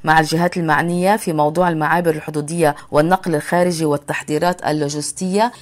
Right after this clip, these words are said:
بتكليف من اللجنة الأم لمعالجة القضايا العالقة تشريعياً وتقنياً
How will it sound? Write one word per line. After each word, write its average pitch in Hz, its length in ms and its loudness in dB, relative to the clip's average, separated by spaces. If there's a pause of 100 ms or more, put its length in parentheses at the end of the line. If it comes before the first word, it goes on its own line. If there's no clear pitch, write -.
بتكليف 196 560 0
من 160 240 0
اللجنة 165 380 0
الأم 180 300 0
لمعالجة 160 720 0
القضايا 165 460 -2
العالقة 156 480 0
تشريعياً 151 680 -4
وتقنياً 175 760 -4